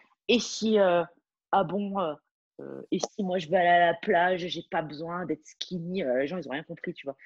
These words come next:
C'était un peu d'humour, euh, euh, et en fait, euh, c'était un peu d'honnêteté aussi. Euh,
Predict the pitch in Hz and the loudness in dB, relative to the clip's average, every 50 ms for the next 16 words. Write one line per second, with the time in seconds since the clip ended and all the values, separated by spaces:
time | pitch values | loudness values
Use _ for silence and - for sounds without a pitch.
0 | - - _ _ 156 - - - - 180 175 185 208 156 160 185 175 180 185 196 | -20 -20 _ _ -8 -6 -4 -2 -2 0 0 0 -2 -2 -2 -2 0 2 4 4
1 | 214 233 220 190 170 165 156 160 156 - - _ _ _ - 156 156 143 143 147 | 4 4 6 4 4 6 6 4 2 0 -4 _ _ _ -4 -2 0 0 0 2
2 | - - 170 160 160 156 - 202 - - 180 165 160 160 156 151 147 139 156 151 | 2 2 0 0 0 -2 -2 -2 -2 0 0 2 2 2 0 -2 -2 -2 0 0
3 | 147 175 180 160 165 156 160 170 - - 196 196 175 160 156 - - 175 170 160 | 0 0 0 0 0 0 -2 -4 -2 0 2 4 4 2 0 -2 -4 -4 -2 0
4 | 147 139 135 135 | 0 0 0 -2